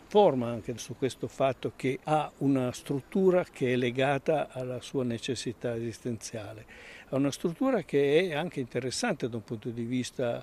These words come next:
architettonico perché è in grado di sostenere dei pesi straordinari.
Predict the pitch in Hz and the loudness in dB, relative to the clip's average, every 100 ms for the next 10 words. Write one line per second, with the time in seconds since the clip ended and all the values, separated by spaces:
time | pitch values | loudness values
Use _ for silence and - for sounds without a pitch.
0 | - 110 - - 120 - 196 147 113 107 | -10 -16 -12 -8 -6 6 8 8 4 -6
1 | 113 - 127 - 127 120 123 123 127 139 | -12 -12 -12 -6 -6 -4 -2 0 2 2
2 | 131 127 110 127 - 131 123 120 117 113 | 2 -2 -4 -8 -6 -2 0 0 -2 -4
3 | 117 104 - 131 127 107 - - 123 127 | -6 -4 2 2 2 -8 -12 -8 -6 -2
4 | 147 175 165 123 | -2 0 -2 -4